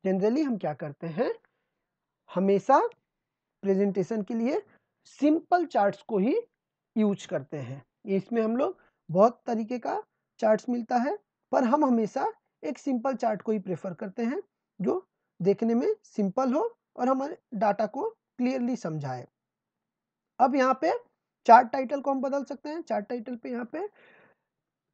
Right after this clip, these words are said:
पेट्रोलियम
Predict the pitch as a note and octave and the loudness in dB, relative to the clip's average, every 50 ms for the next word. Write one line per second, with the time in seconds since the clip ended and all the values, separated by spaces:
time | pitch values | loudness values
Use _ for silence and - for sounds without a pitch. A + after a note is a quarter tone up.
0 | _ _ _ _ _ _ _ _ _ _ _ G#3+ F#3+ D#3+ - _ _ _ _ - | _ _ _ _ _ _ _ _ _ _ _ -8 -8 -8 -10 _ _ _ _ -12
1 | G#3+ G3+ G3+ G3+ G#3 G3+ G3+ F#3+ F#3 F3+ F3+ F3+ F3+ F3+ F#3+ G3 G3+ G#3 G#3+ A3 | -8 -6 -6 -6 -6 -6 -6 -6 -6 -6 -6 -6 -6 -6 -6 -6 -6 -6 -6 -6
2 | A3 A#3 A#3+ B3 C#4 | -6 -4 -4 -6 -8